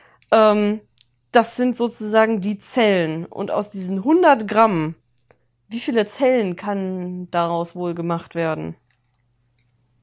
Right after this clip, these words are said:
Wie viel Gramm sind das hier? Steht das da? Nee.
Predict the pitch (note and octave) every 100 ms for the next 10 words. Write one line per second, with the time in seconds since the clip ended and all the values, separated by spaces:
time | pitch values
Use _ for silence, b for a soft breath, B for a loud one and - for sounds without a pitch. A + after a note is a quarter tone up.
0 | _ _ _ _ _ _ _ - F#3+ F3+
1 | E3+ E3+ F3 G3 A#3+ A#3+ C4+ C4+ C4+ _
2 | _ _ _ _ _ _ - _ _ _
3 | _ _ _ _ - - G#3 A3 - A#3
4 | A3 A3+ - - E3+ D#3+